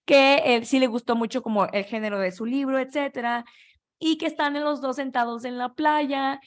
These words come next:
leyendo sus últimos libros, y dice que Gus dice, "Hoy es un buen día", y que Gus últimamente en momentos súper mundanos y en momentos súper raros, de repente dice esa frase de que "Hoy es un buen día, hoy es un buen día",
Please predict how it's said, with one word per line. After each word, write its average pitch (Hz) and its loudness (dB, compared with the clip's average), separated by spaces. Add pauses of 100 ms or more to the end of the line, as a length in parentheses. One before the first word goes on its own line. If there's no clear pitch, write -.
(380)
leyendo 254 2
sus 254 -8
últimos 233 -4
libros, 240 0 (520)
y 302 2
dice 294 2
que 285 -2
Gus 262 -4 (440)
dice, 240 0 (260)
"Hoy 269 6
es 269 2
un 247 0
buen 220 0
día", 208 0 (520)
y 302 4
que 302 2
Gus 330 2 (120)
últimamente 294 -2
en 254 0
momentos 262 -2
súper 277 -4
mundanos 262 -2
y 254 -8
en 247 -8
momentos 233 -4
súper 349 -2
raros, 247 2 (480)
de 285 2
repente 277 2
dice 262 0
esa 240 -2
frase 247 -4
de 226 -4
que - -8
"Hoy 262 0
es 254 -6
un 254 -4
buen 233 -2
día, 226 0
hoy 240 0
es 233 -8
un 233 -4
buen 226 -4
día", 247 -2